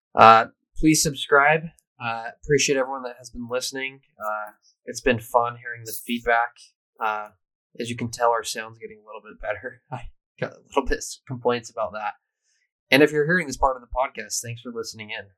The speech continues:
on the eighty-eighth minute. But this will be our longest pod of the four. Uh, you know, next week we're gonna continue the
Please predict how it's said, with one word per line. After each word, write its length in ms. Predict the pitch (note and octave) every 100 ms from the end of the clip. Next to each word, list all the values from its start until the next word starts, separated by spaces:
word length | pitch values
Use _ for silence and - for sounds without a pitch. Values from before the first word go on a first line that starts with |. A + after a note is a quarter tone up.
| -
on 160 | G#2+ G#2
the 60 |
eighty-eighth 460 | G2 G#2 G#2 F#2 A#2
minute. 260 | A2+ F2+ _ _ _ _
But 120 | -
this 140 | - A#2
will 60 | A2+
be 100 | A2+
our 160 | A2
longest 380 | G#2+ G#2+ G#2+ -
pod 220 | A#2 A#2+
of 40 | G#2
the 80 |
four. 280 | - G#2+ - _ _ _ _ _ _ _ _ _ _ -
Uh, 220 | A#2 A#2 A#2+ _ _
you 120 | - A#2+
know, 60 |
next 260 | B2 C#3 -
week 200 | D3 C#3+ _ _
we're 300 | B2 A#2+ A#2+
gonna 160 | B2+ B2
continue 420 | C3+ C#3+ C3 C3 C3 A2
the 180 | A#2+ A#2+